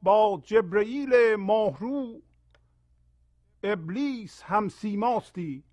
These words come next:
ور رازدار استی بشر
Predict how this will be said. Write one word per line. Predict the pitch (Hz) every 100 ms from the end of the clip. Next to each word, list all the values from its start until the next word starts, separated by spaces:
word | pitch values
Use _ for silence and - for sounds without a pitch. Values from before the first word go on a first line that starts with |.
| _ _ _ _ _ _ _ _ _ _ _ _ _ _ _ _ _ _ _ _ _ _ _ _ _ _ _ _ _ _ _ _ _ _ _ _ _ _ _ _ _ _ _ _ _ _ _ _ -
ور | 196 226
رازدار | 190 196 233 226 175 214 285 254
استی | 220 - 226
بشر | 185 214 - 262 285 196